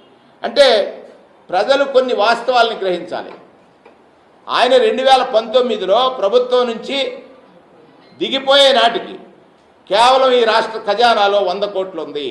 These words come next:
ఈ రాష్ట్రాన్ని నడపలేరు జగన్మోహన్ రెడ్డి గారు అనేటువంటి ప్రకటన కూడా నాటి ఆర్థిక మంత్రి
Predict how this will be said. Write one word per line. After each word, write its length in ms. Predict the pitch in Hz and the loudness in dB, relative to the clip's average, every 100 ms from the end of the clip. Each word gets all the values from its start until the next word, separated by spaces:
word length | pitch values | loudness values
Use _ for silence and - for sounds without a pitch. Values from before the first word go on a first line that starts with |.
| 113 - - _ _ _ _ _ _ _ 143 | -12 -20 -20 _ _ _ _ _ _ _ -2
ఈ 60 | 202 | 2
రాష్ట్రాన్ని 540 | 233 254 254 269 262 | 4 4 2 0 0
నడపలేరు 640 | 233 220 247 269 269 269 240 - - - - _ 123 | 0 0 0 2 4 6 4 0 -10 -16 -20 _ -6
జగన్మోహన్ 560 | 180 247 262 262 247 240 | -4 -2 -2 0 0 0
రెడ్డి 180 | 247 | -2
గారు 220 | 240 240 233 | 2 2 2
అనేటువంటి 500 | 226 214 208 202 196 180 - - - | -4 -4 -6 -4 -2 -4 -8 -20 -10
ప్రకటన 340 | 170 202 220 220 190 | -4 -2 -2 -4 -4
కూడా 200 | 208 202 | -2 -2
నాటి 340 | 180 202 202 | 0 -2 -2
ఆర్థిక 540 | 170 160 180 180 196 202 | -6 -4 -4 -4 -6 -4
మంత్రి 400 | 185 190 196 | -8 -10 -2